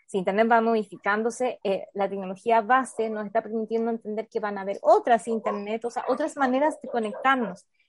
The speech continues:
Y, y eso es muy distinto al mundo en el que vivíamos hace treinta, cuarenta años, que dependía de otra manera de funcionar en cuanto a lo que eran medios.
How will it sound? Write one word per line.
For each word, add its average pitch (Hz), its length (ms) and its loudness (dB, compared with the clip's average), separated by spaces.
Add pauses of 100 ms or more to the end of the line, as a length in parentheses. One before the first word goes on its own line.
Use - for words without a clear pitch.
(200)
Y, 220 260 4
y 233 120 2
eso 262 160 2
es 285 100 -4
muy 262 320 4
distinto 262 480 -6
al 254 120 0
mundo 247 280 -2
en 262 100 -2
el 262 80 -6
que 247 120 -8
vivíamos 240 520 0
hace 233 280 -2
treinta, 233 360 -2
cuarenta 226 480 2
años, 226 280 0 (440)
que 254 120 6
dependía 254 840 2
de 208 300 -4
otra 175 260 -2
manera 214 580 2
de 190 220 -4
funcionar 190 480 -8
en 196 80 -10
cuanto 185 300 -8
a - 20 -6
lo 185 140 -6
que 185 80 -8
eran 175 180 -6
medios. 226 480 2